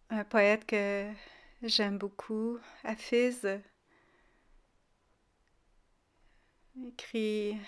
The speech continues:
Comment est-ce que la rose ouvre son cœur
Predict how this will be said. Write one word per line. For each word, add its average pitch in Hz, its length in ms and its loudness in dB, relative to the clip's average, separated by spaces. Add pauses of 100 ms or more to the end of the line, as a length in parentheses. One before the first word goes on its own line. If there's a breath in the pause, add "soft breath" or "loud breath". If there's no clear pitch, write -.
(540 loud breath)
Comment 240 300 8
est-ce 240 200 2
que 226 120 2
la 208 180 4
rose 220 760 0
ouvre 220 360 -2
son 214 200 -6
cœur 196 720 -10